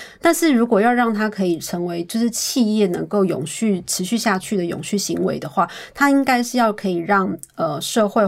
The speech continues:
环境跟企业都可以获利，就是大家都可以得到好处。那我想问就是，如果企业也想要这样，像 foodpanda 这样做的话，就让大家共同的得利嘛，有没有什么，你们有没有什么 know how 或者是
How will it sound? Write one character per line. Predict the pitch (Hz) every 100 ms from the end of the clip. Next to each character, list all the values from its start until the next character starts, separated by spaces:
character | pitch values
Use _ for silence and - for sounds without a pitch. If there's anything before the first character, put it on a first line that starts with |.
| -
环 | - 160
境 | - 208 190
跟 | 185 175 180
企 | - 269 233
业 |
都 | 202 180
可 | 180
以 |
获 | - 190 156
利， | 170 147
就 | -
是 | 220
大 | 240 214
家 | 214
都 | 233
可 | 220 196
以 | -
得 | 151
到 | 180
好 | 156 - -
处。 | - 160 - - - - -
那 | 294 220 180 - - - - -
我 | 247
想 | 220 165
问 | 196 180
就 | 185
是， | 202 196
如 | 208 277
果 | 233 160
企 | - 240 233
业 | 202
也 | 175
想 | 196 196
要 | 185
这 | 185
样， | 185 170
像 | 208 214
foodpanda | 185 202 147 -
这 | 170
样 | 165
做 | - 190 160
的 |
话， | - 156
就 | 208
让 | 226 220
大 | 208 185
家 |
共 | 196 220 175
同 | 180 151 160
的 | 156
得 | - 147 165
利 | 180
嘛， | 143 110 - _ - - - - - - -
有 | 190
没 | 233
有 | 302
什 | -
么， | 131 135 - _ -
你 | 185
们 | 170 180
有 | 180
没 |
有 | 190
什 | 175
么 | 151
know | 190 190 196
how | 208 180
或 | 185
者 | 196
是 | 190 196